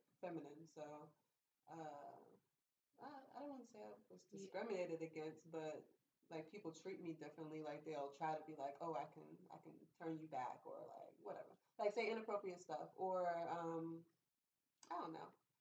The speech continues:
Speaker 1: Or they'll comment on, like, things that I wear. Like, if I decide to wear, like, a rainbow, whatever, sweat, um, shirt one day, like, they'll comment on it, or just make me feel uncomfortable that I can't be who I am, I guess.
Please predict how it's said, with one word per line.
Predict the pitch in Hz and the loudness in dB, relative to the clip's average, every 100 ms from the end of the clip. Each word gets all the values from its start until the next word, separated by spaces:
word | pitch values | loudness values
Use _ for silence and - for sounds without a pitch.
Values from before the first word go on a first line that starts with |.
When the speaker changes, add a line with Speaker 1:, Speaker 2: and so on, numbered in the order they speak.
| _ - | _ 6
Speaker 1:
Or | 208 | 10
they'll | 220 202 | 12 10
comment | 214 214 214 196 | 10 8 6 6
on, | 185 180 | 6 8
like, | 175 175 - | 6 4 -2
things | 190 190 | 2 2
that | 185 | 6
I | 175 | 6
wear. | 170 165 | 8 4
Like, | 160 156 | 2 2
if | 165 | 0
I | 170 | 0
decide | 165 165 165 | 0 0 0
to | 165 | 0
wear, | 165 | 0
like, | 156 151 | 0 -2
a | |
rainbow, | 151 156 165 151 151 151 151 160 160 | -2 -2 0 2 0 0 -6 -6 -8
whatever, | 147 143 143 156 - - | -6 -4 -6 -10 -12 -2
sweat, | 156 - | 0 0
um, | 160 - - - - _ _ _ _ - | -2 -2 -2 -6 -12 _ _ _ _ -6
shirt | 190 175 165 | 2 2 2
one | 160 160 | 0 0
day, | 160 151 156 170 | -2 -2 -2 -4
like, | 160 156 | -4 -4
they'll | 151 147 | -4 -4
comment | 151 151 151 | -4 -4 -4
on | 143 151 | -6 -6
it, | 160 165 - _ _ _ - | -6 -10 -14 _ _ _ -4
or | 165 | 0
just | 165 165 | 0 -2
make | 180 175 | -4 -4
me | 165 | -2
feel | 170 151 | -2 -2
uncomfortable | 160 165 170 165 | -2 -6 -4 0
that | 156 | 2
I | 147 | 0
can't | - 170 165 | 0 -4 -4
be | 165 | -4
who | 170 170 | -2 0
I | 156 | 2
am, | 160 165 170 185 170 | 2 0 -4 -6 -6
I | |
guess. | 165 165 170 | -4 -4 -6